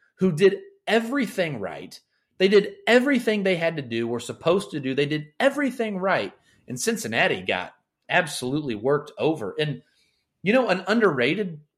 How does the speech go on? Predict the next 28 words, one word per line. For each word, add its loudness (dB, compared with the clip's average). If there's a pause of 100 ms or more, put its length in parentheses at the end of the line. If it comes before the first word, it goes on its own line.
(160)
team 0
that -6
nobody 4
really 2
talked 2
about 0
that -2
got 0
worked 0
over 0 (680)
was 0 (320)
Baltimore. 4 (680)
Baltimore 4
lost 2
the -2
ability 2
to -2
win 0
the -4
A 4
F 2
C -8
North 0
with -6
that -4
game -4
being -8
canceled. -12